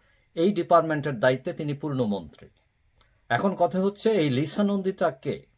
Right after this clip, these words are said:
লিসা নন্দীর জন্ম হচ্ছে উনিশশো ঊনআশি সালে।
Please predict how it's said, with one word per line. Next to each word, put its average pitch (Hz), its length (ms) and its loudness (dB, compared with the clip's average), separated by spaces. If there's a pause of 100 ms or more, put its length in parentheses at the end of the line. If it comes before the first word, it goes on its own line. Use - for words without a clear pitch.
(580)
লিসা 160 260 2
নন্দীর 208 340 4
জন্ম 180 280 0
হচ্ছে 208 440 -2
উনিশশো 208 800 -2
ঊনআশি 175 480 2
সালে। 165 420 -2